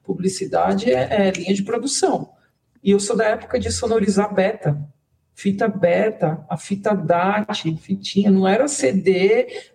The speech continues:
não, C D teve, veio depois. Não era M P três, Wave, aif, arquivo de áudio que você mandava mix, pronto.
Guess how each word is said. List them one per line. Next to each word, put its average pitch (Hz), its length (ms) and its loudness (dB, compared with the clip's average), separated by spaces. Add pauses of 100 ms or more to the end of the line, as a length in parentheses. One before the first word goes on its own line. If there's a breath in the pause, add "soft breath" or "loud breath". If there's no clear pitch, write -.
não, 196 200 2
C 220 160 0
D 240 120 0
teve, 247 220 0
veio 220 240 -2
depois. 190 560 -2
Não 202 160 2
era 262 640 2
M 208 260 2
P 208 200 0
três, 196 500 2
Wave, 185 640 2
aif, 175 560 -2
arquivo 190 340 0
de 185 140 0
áudio 175 220 -2
que - 80 -14
você 196 80 -4
mandava 170 420 0
mix, 175 340 -14
pronto. 160 540 -2